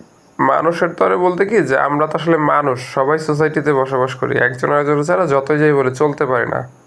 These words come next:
হেল্প লাগেই একজন আরেকজনের। তো দেখা যাচ্ছে যে বন্ধু বান্ধব বা কারো যদি কখনো কোনো বিষয়ে রক্ত লাগে, তারে তুমি রক্ত দিতে পারবা, আর নিজে হচ্ছে রক্ত দিলে শরীর ভালো থাকে।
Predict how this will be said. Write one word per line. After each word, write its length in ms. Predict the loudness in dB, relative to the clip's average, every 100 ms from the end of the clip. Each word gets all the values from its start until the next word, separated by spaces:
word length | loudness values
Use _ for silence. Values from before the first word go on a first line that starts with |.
| -2
হেল্প 260 | -2 0
লাগেই 300 | 0 2 0
একজন 300 | 0 -2 0
আরেকজনের। 420 | 0 -2 -4 -4 -6 -12 _ -20 -20 -20 -20 -20 -20 -20 _ -6
তো 320 | -2 0 -2 -6 -8
দেখা 200 | -2 0
যাচ্ছে 240 | 0 0 0
যে 80 | 2
বন্ধু 400 | 2 2 2 2
বান্ধব 260 | 2 0
বা 140 | -2 -2
কারো 380 | 0 0 0
যদি 220 | 0 -2 0
কখনো 340 | 0 0 -2
কোনো 280 | -2 -2 0
বিষয়ে 300 | -2 0 0
রক্ত 300 | 0 -2 0
লাগে, 340 | 0 0 -2 -4 -18 -20 -20 -20 -20 -8
তারে 240 | -2 0
তুমি 200 | 0 2
রক্ত 260 | 2 2 2
দিতে 300 | 2 4 2
পারবা, 340 | 2 2 0 -2 -12 -6
আর 80 | -2
নিজে 440 | 0 2 2 2
হচ্ছে 340 | 2 -2 -2 0
রক্ত 280 | 0 -2
দিলে 320 | -2 0 2 2
শরীর 260 | 2 0
ভালো 260 | 2 0 0
থাকে। 320 | -2 -4 -6